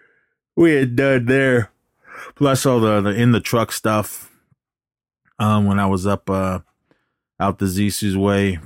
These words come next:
But, uh, from one to thirty-one, um, I don't even remember half these. I'm <laughs> reading these. Uh, Damien, The Omen two, Demons two, Psycho two, Fire in the Sky, Stay Alive,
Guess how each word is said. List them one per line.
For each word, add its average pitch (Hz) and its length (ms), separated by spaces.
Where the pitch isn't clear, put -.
But, 107 360
uh, 104 540
from 107 380
one 135 300
to 110 180
thirty-one, 117 1040
um, 101 880
I 107 120
don't 110 100
even 101 140
remember 98 360
half 90 280
these. 92 440
I'm 95 400
<laughs> 127 220
reading 123 380
these. 101 220
Uh, 101 240
Damien, 151 560
The 127 80
Omen 135 320
two, 147 480
Demons 147 460
two, 139 400
Psycho 143 520
two, 135 480
Fire 135 460
in 127 100
the 113 80
Sky, 127 540
Stay 143 300
Alive, 127 800